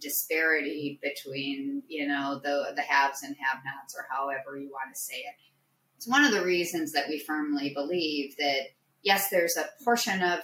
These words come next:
this that might be attracting talent to the region, but we have the raw material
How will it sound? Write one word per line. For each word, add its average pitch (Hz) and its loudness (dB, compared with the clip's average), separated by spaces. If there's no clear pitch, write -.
this 160 0
that 151 -2
might 151 0
be 151 -2
attracting 143 0
talent 139 -8
to 147 -8
the 139 -6
region, 143 -6
but 202 -4
we - -2
have 165 6
the 143 -4
raw 147 4
material 156 -6